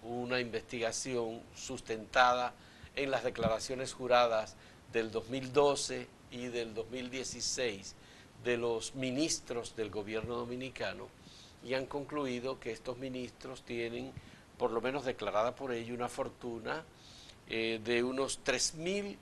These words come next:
ciento cincuenta millones de pesos. En conjunto, y se ha, eh, presentado un trabajo que se titula La fortuna del gabinete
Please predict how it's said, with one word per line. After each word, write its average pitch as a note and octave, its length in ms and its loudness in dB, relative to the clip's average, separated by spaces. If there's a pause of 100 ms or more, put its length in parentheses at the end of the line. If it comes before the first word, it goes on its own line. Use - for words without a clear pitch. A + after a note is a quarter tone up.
(140)
ciento D#3+ 500 -2
cincuenta C#3+ 840 0
millones B2+ 800 -4 (420)
de G#2 120 2
pesos. - 640 -8 (140)
En F3+ 140 0
conjunto, G#3+ 680 2 (520)
y C#3+ 100 -8
se D3 200 6
ha, C#3+ 520 12
eh, A#2+ 180 0
presentado D3 560 6
un C#3 60 -4
trabajo C3 360 6
que D3 60 -6
se C#3+ 140 -8
titula B2+ 280 2
La B2+ 140 8
fortuna C#3+ 520 0
del C3 140 -2
gabinete A#2 600 -2